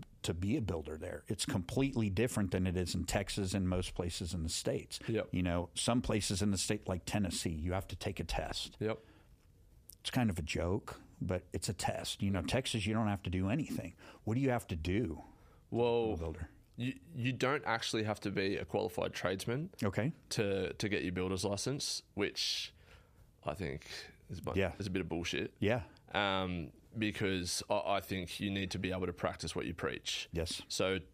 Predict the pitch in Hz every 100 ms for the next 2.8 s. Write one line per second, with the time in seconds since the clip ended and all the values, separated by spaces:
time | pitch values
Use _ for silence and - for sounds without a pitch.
0 | _ - 101 107 107 95 - - - -
1 | 107 98 98 - - 95 95 95 90 98
2 | 98 98 98 95 - 95 - 107